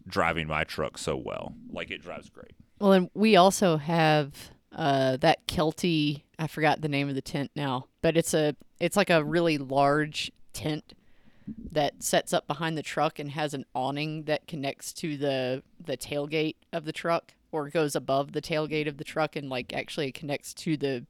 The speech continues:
Speaker 2: top of the truck. I've used it once with the four runner. I got it when I didn't know if I was gonna be hunting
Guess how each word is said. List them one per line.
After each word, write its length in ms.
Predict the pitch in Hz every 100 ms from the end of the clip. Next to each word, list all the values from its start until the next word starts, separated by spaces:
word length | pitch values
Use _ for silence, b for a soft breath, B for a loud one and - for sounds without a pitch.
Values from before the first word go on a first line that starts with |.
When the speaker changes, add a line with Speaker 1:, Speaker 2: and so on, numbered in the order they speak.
| _
Speaker 2:
top 280 | - 127 -
of 80 | 147
the 80 | 135
truck. 280 | - 151
I've 100 | 175
used 260 | 180 185 180
it 180 | 170 -
once 260 | 160 -
with 140 | 165 -
the 60 |
four 220 | - 165 151
runner. 360 | 147 143 143 - b b -
I 100 | 175
got 240 | 185 190
it 120 | 196
when 100 | 180
I 100 | 165
didn't 320 | 156 165 165
know 240 | 165 160 156
if 100 | 156
I 100 | 151
was 120 | 147
gonna 180 | - 147
be 140 | 139
hunting 720 | 139 151 156 151 139 139 143